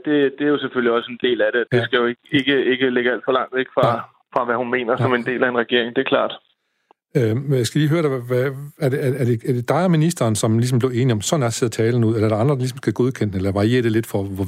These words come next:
Speaker 2: vigtig talen er?
Speaker 1: Det varierer lidt for, hvor vigtig
Speaker 2: Ja.
Speaker 1: talen er, hvor mange, der skal godkende.
Speaker 2: Ja.
Speaker 1: Men der er altid nogle flere øjne på, og det, det er jo klart, at, at når man lever i sådan en medievirkelighed, som vi gør, så,
Speaker 2: Ja.
Speaker 1: så, så skal der helst være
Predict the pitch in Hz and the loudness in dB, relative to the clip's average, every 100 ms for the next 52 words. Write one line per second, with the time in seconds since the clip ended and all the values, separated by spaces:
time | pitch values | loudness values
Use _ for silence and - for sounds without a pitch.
0 | 107 120 - - 98 104 92 92 95 _ | -2 -2 -6 -6 -2 0 0 -2 -6 _
1 | _ _ _ _ _ - - - - - | _ _ _ _ _ -20 -12 -12 -4 0
2 | 131 131 139 135 135 - 135 127 127 131 | 2 2 2 2 0 0 -2 0 0 0
3 | 139 131 127 123 117 117 117 113 131 139 | 0 0 0 2 0 0 -2 -4 -2 -4
4 | - 120 127 127 - 131 - 123 - - | -4 -2 0 2 0 -2 -2 0 0 2
5 | 156 151 - 139 123 - 131 127 127 120 | 0 -2 -4 -2 -2 0 2 2 2 0
6 | 117 123 127 110 110 120 139 123 - 151 | 0 -2 -2 0 0 0 0 0 0 0
7 | 139 - 127 98 - 123 104 - _ _ | 0 0 0 0 0 -2 -2 -10 _ _
8 | _ - - _ _ 147 131 123 120 123 | _ -20 -20 _ _ 0 0 0 2 2
9 | 127 127 127 123 123 123 135 123 113 117 | 2 0 0 2 0 0 0 2 2 2
10 | 123 123 120 117 110 113 135 113 117 - | 2 0 0 0 0 0 2 2 0 -4
11 | 131 123 117 113 123 - 127 117 123 - | -2 0 0 -4 -6 -2 0 2 0 -2